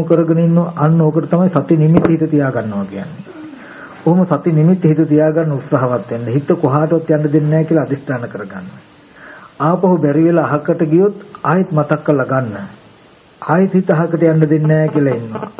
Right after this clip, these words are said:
ආයෙත් ගියොත් අහකට ගන්න. ඔකට කියනවා සති නිමිති චිත්තං උපනිබන්දෙත්වා කියලා. සති නිමිති හිත වැඳ ගන්නවා ඉස්සෙල්ලා. ඉස්සෙල්ලා ඕක පුරුදු වෙන්නත් ඕනේ. එහෙම ඉඳලා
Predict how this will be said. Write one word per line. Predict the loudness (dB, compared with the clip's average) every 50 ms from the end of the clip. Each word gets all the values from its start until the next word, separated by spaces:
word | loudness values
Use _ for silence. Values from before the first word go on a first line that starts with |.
| -14 -8
ආයෙත් | -4 0 2 2 2 0 2
ගියොත් | 2 2 2 2 0
අහකට | -2 -2 -4 -6 -8 -8
ගන්න. | -10 -10 -10 -10 -10 -10 -10 -12 -14 -14 -14 -12 -10 -6
ඔකට | -2 2 2 4 2 2
කියනවා | 2 0 0 2 2 2 2 0 0 0
සති | -2 0 0 2 2
නිමිති | 2 2 2 0 0 2 2 2 2
චිත්තං | 2 -2 -4 -2 0 0 0 0 0
උපනිබන්දෙත්වා | 0 0 0 0 0 0 0 0 -2 -2 -4 -6 -6 -6 -6 -6
කියලා. | -6 -6 -4 -4
සති | -2 -2 0
නිමිති | 0 0 0 -2 0 0 0
හිත | 2 2 2
වැඳ | 2 2 2 2 2
ගන්නවා | 0 0 -2 -4 -6 -8 -10
ඉස්සෙල්ලා. | -10 -12 -14 -14 -14 -14 -14 -16 -18 -20 -20 -20 -20 -18
ඉස්සෙල්ලා | -14 -6 -2 0 0 0 0
ඕක | -2 -2 -2
පුරුදු | 0 0 0 -2 -2 -4 -4
වෙන්නත් | -4 -2 -4 -6 -6 -4 -2
ඕනේ. | 0 0 0 0 -4 -8 -12 -16 -20 -20 _ _ -20 _ _ _ -20 -20 -20 -20 -20 -20 -20 -20 -20 _ _ 0
එහෙම | 2 4 4 6 4 4 4 2 0 -4 -6 -10 -16 -20 -20 -20 -20 -20 -20 _ _ _ _ -20 -20 -20 -20 -20 -20 -20 _ _ _ -20 -14 _ -2
ඉඳලා | 0 2 4 4 4 2 0 0 -4